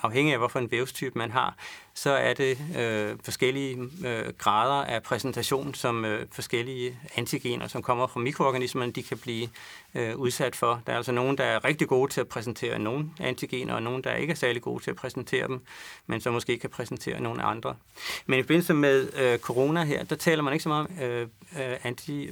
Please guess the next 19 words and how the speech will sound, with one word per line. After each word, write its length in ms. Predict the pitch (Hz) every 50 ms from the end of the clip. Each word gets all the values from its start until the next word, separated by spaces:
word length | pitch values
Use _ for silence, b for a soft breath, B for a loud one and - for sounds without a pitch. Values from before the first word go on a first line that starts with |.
| 131 131 135
øh, 360 | 123 120 113 110 113 113 120 139 143 170
om, 200 | 170 123 117 113
øh, 100 | 113 113
vævstyper 420 | 123 135 135 - - 156 135 139
i 60 | 131 117
virkeligheden. 340 | 131 127 - 135 127 123
Der 60 | 135 139
taler 240 | - - 156 147
man 180 | 143 135 127 123
mere, 320 | 127 131 135 147 147 151 151 B B B B B B B _ -
øh, 220 | 135 123 123 131 147
om 140 | 135 120 120
nogle 160 | 120 127 113
andre 260 | 117 120 135 175 175
ting, 260 | - - 135 127 123
der 60 | 131
måske 360 | 127 123 117 - - 127 120 120
kunne, 420 | - - - 127 120 117 123 135 139 151 127
øh, 340 | 123 120 120 117 - -